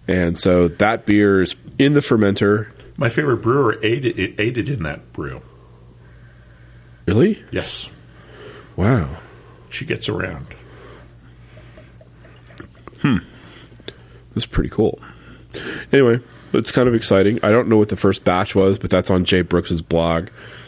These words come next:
Speaker 2: <laughs>
Speaker 1: He talked about the
Speaker 2: Brookston Beer Bulletin.
Speaker 1: Why can't it just be Jay's blog? That'd be easier. Then we'd be, then no one would have to go look it up on our s-, on our site.
Speaker 2: How about, uh,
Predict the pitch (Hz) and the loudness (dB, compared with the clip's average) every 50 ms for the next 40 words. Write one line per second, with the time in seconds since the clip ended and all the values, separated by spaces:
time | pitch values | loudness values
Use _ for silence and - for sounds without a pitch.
0 | - - - - - 170 151 156 - 156 143 - - - 135 - - - - - | -16 -16 -12 -6 -2 -2 -2 0 0 -2 -4 -2 -2 -4 -4 -4 -6 -12 -20 -20
1 | - - - - - - - 98 - - 95 87 85 156 160 92 87 - - 175 | -20 -20 -20 -18 -6 -2 -2 0 2 2 0 2 2 0 0 0 -2 -2 0 0
2 | 156 147 139 123 117 135 139 135 135 113 101 90 - 113 117 117 113 117 117 - | 0 0 0 0 0 2 2 2 2 0 -2 -2 0 2 2 4 2 2 0 0
3 | - - 107 90 80 78 71 - - - - - - - - - - - - - | -2 -2 -2 -2 -4 -6 -8 -10 -16 -20 -20 -20 -20 -20 -20 -20 -20 -12 -6 -2
4 | 98 110 - - 151 147 127 113 120 - - - 101 92 82 - 95 92 92 90 | -2 -2 0 0 0 2 0 0 -2 -4 0 0 0 0 2 2 2 2 2 2
5 | 85 80 - - 82 85 85 85 80 76 76 73 - - - - - - - - | 0 -2 -2 0 0 0 0 0 -2 -2 -4 -6 -10 -14 -18 -20 -20 -20 -20 -20
6 | - - - - - 113 107 95 101 - - 113 117 117 104 92 85 82 80 80 | -20 -20 -16 -6 0 0 2 2 2 2 4 4 4 4 4 2 2 2 0 -4
7 | - - - - - - - - - - - - - - 117 127 131 123 123 123 | -6 -10 -12 -12 -12 -12 -14 -18 -20 -20 -20 -6 0 2 4 4 4 4 4 2
8 | 117 120 107 110 127 139 131 131 127 127 117 113 110 113 110 107 - 104 104 101 | 2 2 2 2 2 4 4 4 4 4 4 4 4 2 2 -2 0 2 4 4
9 | 98 101 104 104 107 95 98 95 - 98 92 90 90 92 90 - - - - 104 | 4 4 4 4 4 2 2 2 2 0 0 2 0 0 0 -2 -4 -4 -2 -2
10 | 95 90 85 85 87 - - 101 101 82 67 - - - 135 131 127 - - - | 0 0 0 0 0 0 0 2 2 0 0 -2 -4 -4 0 0 0 -2 -2 -6
11 | - - - - - - - - - - - - - - - - - - - - | -20 -20 -20 -20 -20 -20 -20 -20 -20 -20 -20 -20 -20 -20 -20 -20 -20 -20 -20 -20
12 | - - - - - 98 87 87 87 87 87 85 85 | -20 -20 -10 -4 -2 0 0 2 0 0 0 -2 -4